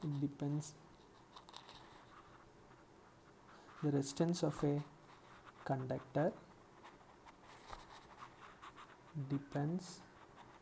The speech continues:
upon four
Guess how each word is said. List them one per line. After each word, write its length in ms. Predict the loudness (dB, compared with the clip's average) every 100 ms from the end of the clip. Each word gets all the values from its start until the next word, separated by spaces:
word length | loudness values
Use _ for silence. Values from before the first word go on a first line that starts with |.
| -8
upon 540 | -8 -2 0 2 0 -2 -10 -14 -16 -16 -18 -18 -18 -16 -16 -16 -18 -18 -18 -18 -18 -18 -18 -20 -20 -20 -18 -14 -6 4
four 300 | 6 6